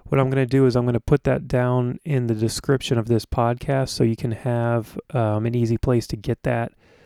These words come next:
to cut it and paste it into your browser. Once you get into my FeedBurner account, you can, you can subscribe through there,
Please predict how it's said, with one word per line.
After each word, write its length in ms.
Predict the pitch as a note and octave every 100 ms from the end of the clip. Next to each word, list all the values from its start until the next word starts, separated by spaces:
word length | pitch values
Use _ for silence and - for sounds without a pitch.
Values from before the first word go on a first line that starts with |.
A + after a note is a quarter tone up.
| _ -
to 100 | -
cut 180 | B2+
it 80 | A#2
and 120 | A2
paste 260 | - A#2 -
it 80 | A#2+
into 180 | A2 A#2+
your 120 | G#2+
browser. 440 | A#2 A2 A2+ A#2
Once 300 | A2 C3 C3+
you 60 | C#3
get 120 | C3
into 200 | B2 A#2+
my 160 | A#2 G#2+
FeedBurner 580 | - B2+ A2+ B2+ B2+
account, 320 | B2 - B2+ -
you 80 |
can, 260 | A2+ - A#2
you 160 | F3+ C3
can 160 | B2+ A2+
subscribe 760 | - G#2+ - - B2+ A#2+ A#2+
through 220 | - A#2
there, 380 | A2 G#2+ A2+ C3+